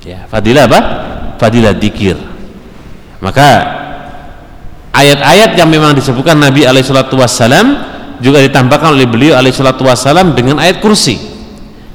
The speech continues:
Dalam riwayat Sunan Abu Dawud, ya, dan yang lainnya,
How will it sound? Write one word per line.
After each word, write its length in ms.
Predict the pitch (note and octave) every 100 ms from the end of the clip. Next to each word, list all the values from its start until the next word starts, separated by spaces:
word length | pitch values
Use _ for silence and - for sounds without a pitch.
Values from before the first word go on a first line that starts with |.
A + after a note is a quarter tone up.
| - -
Dalam 240 | G#2+ A#2+ C3
riwayat 420 | C#3+ D#3+ - -
Sunan 240 | - D3+ C#3
Abu 240 | B2+ A#2+
Dawud, 640 | C#3 A#2+ B2 - - - -
ya, 160 | F2+ A2 - - - -
dan 100 | G#2+
yang 220 | B2 B2
lainnya, 400 | C3+ A#2+ A#2 G3